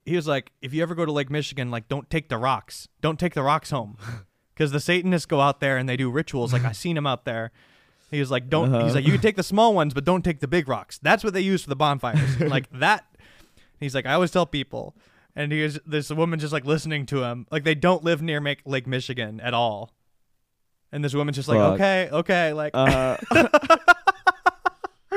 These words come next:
Speaker 1: No, he's so awesome.
Speaker 2: Wow.
Speaker 1: I love him. I love him.
Speaker 2: God, th-, yeah, how'd you find him originally?
Speaker 1: He just emailed me.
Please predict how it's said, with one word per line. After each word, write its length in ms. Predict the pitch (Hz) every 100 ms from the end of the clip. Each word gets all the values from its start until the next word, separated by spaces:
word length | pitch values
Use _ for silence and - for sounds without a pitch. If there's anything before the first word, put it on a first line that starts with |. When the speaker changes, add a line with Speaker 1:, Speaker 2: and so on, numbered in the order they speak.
| 370 311 285 277 262 202
Speaker 1:
No, 180 | 175 156
he's 240 | 165 202
so 300 | - - 180
awesome. 320 | 156 160 120 117
Speaker 2:
Wow. 300 | 110 107 107 -
Speaker 1:
I 140 | 170
love 260 | 165 156 147
him. 300 | 127 120 117 - - -
I 120 | 139
love 240 | 147 143
him. 200 | 135 117 120
Speaker 2:
God, 320 | 127 120 113
th-, 100 | -
yeah, 160 | 175 170
how'd 240 | 175 262
you 140 | 359
find 340 | - 233 262 277
him 220 | 294 277
originally? 560 | 262 254 262 269 294 208
Speaker 1:
He 140 | 175
just 140 | 226 131
emailed 360 | 185 202 123
me. 280 | 113 101 123